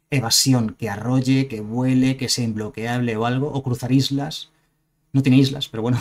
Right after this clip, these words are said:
<laughs> por decir algo, las ranas suelen habitar islas, suelen cruzar islas. Xavi Macarrou, muy buenas. Estoy buscando la lista de filtros y trucos para el creador de mazos de Magic Arena. ¿Alguien sabe dónde encontrar info? Uy, pues yo ahora mismo no, no sabría decir.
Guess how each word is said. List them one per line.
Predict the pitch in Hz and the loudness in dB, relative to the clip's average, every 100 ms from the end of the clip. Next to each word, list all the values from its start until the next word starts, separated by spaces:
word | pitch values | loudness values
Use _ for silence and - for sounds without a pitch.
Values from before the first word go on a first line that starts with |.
| - | -4
<laughs> | _ 107 | _ 4
por | 123 | 4
decir | 113 131 | 6 2
algo, | 127 139 | 4 2
las | 139 110 | 2 2
ranas | 131 135 | 0 2
suelen | 135 | 2
habitar | 117 110 131 | 0 -2 -2
islas, | 135 127 | -2 -4
suelen | 120 117 117 | -4 -4 -4
cruzar | 117 117 | -4 -4
islas. | 123 135 - _ - _ _ _ _ _ | -4 -4 -6 _ -20 _ _ _ _ _
Xavi | 135 139 | 2 4
Macarrou, | 131 135 135 143 | 4 2 2 4
muy | 135 | 4
buenas. | 127 135 135 139 - | 4 2 2 0 -2
Estoy | 135 151 | -4 -4
buscando | 143 175 | -4 -4
la | 139 | -2
lista | 160 175 | -2 -2
de | 123 | -6
filtros | - 160 170 190 - | -2 -4 -4 -8 -4
y | 131 | -4
trucos | 131 160 180 | -4 -6 -6
para | - 143 123 | -6 -4 -2
el | - | -4
creador | 107 139 | -4 -2
de | 156 | 0
mazos | 135 135 165 131 | 0 0 -4 -6
de | 113 | -4
Magic | 117 147 | -4 -4
Arena. | 113 110 104 | -4 -6 -8
¿Alguien | 120 139 180 | -6 -4 -2
sabe | - 127 | -2 -2
dónde | 110 110 | -2 -2
encontrar | 110 104 98 | -4 -8 -8
info? | 104 107 | -10 -8
Uy, | 131 165 | -8 -6
pues | 110 87 | -8 -8
yo | 127 | -6
ahora | 151 | -4
mismo | 165 156 | -4 -4
no, | 160 127 104 - _ _ _ _ _ _ _ _ _ _ _ | -2 -2 -4 -12 _ _ _ _ _ _ _ _ _ _ _
no | 131 151 | 0 0
sabría | 160 131 | 2 0
decir. | 110 143 139 | 0 -2 -4